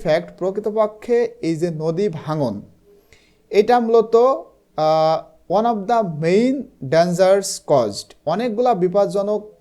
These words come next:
কারণের মধ্যে একটি, এবং এই কারণটা হয়ে থাকে by climate change, জলবায়ু পরিবর্তনের কারণে বা জলবায়ু পরিবর্তনের দ্বারা মূলত এটা হয়ে থাকে। If we cannot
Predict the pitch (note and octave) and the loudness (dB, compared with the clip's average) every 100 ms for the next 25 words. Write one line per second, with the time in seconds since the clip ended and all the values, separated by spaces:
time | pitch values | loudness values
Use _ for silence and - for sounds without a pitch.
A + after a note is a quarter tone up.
0 | - E3 F3+ F#3+ F3+ F3 D3+ G3 - F3+ | -4 -2 -2 -4 -4 -6 -4 -6 -2 -2
1 | F#3 - A#2+ - _ _ _ _ C#3+ C#3+ | -2 -8 -16 -16 _ _ _ _ -8 -8
2 | C#3+ F3+ A#3 B3 A#3+ G#3 G#3 A3 A3 A3 | -4 0 0 -2 -2 0 0 0 0 0
3 | F#3 E3+ F3 F#3 F#3+ A3 D#3+ D3 G3 A#3+ | 0 -2 -2 -6 -4 -4 -2 -2 -2 -4
4 | - _ _ _ _ D3+ D3+ E3 G3 - | -16 _ _ _ _ -4 -2 -2 -6 -4
5 | C#3 A2+ G2+ - - B2+ D3+ F3+ G3 G#3+ | -4 -4 -8 -14 -14 -4 -2 0 0 0
6 | A#3+ E3 D#3 D3 D3 C3 A#2+ G#2 A#2 G2 | 0 -2 0 0 -2 -6 -6 -8 -10 -12
7 | E2+ - - C#3 F3+ D3 D3 E3+ F3+ G3+ | -14 -16 -6 -4 -4 -4 -4 -2 -2 -2
8 | F3 D#3 E3 E3+ F3+ F3+ C#3+ C#3 E3+ B3+ | -4 -4 -4 -6 -12 -6 -2 0 0 -2
9 | - _ _ - E3+ F3+ F3 G#3 D3+ D3+ | -10 _ _ -8 -4 -2 -2 -4 -2 -2
10 | C#3+ G#2+ - - _ _ _ _ _ - | -2 -8 -18 -20 _ _ _ _ _ -10
11 | G#3 B3 - - - G3 G#3+ G#3+ - E3+ | -4 -4 -6 -6 0 0 0 -8 -6 -4
12 | E3+ F3 F3 | -4 -6 -6